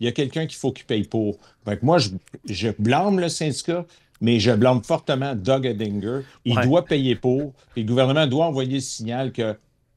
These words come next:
Speaker 1: on revoit Post Canada de fond en comble, on a besoin de nouveaux joueurs pour ça, puis merci beaucoup, mais, euh, bye.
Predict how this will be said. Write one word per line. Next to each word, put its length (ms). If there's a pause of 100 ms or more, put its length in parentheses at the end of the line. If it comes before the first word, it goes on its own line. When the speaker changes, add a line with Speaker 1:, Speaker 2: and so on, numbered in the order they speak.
(100)
Speaker 1:
on 200
revoit 400
Post 240
Canada 340
de 80
fond 240
en 160
comble, 260
on 140
a 60
besoin 340
de 60
nouveaux 320
joueurs 320
pour 180
ça, 300 (260)
puis 320 (160)
merci 340
beaucoup, 460 (300)
mais, 400
euh, 160
bye. 420